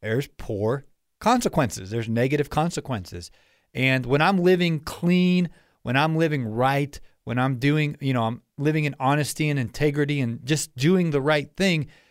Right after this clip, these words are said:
then that sets myself up for, uh, more favor in my,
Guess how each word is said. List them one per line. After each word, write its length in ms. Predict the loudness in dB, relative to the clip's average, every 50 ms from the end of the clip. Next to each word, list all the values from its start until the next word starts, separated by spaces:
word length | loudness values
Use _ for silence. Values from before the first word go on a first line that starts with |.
| _ _ -10
then 440 | -2 0 2 2 2 2 0 -4 -6 _ _ _ _ _ _ _ 0
that 260 | 2 2 4 4 2
sets 340 | 0 2 2 2 2 0 0
myself 520 | 0 0 0 0 0 0 0 0 0 0
up 220 | -2 -2 -2 -4 _
for, 360 | -2 0 2 2 2 2 0 -4 -10 _ _ _ _ _
uh, 160 | -6 -4 -2
more 220 | 2 2 4 2 2
favor 560 | 0 0 0 0 0 0 -2 -6 -12 -16 _ _ _ _ _ _ _ _
in 380 | -2 0 2 2 2 0 -4 -8 -12 -10
my, 460 | -4 -2 0 0 0 0 -2 -4 -10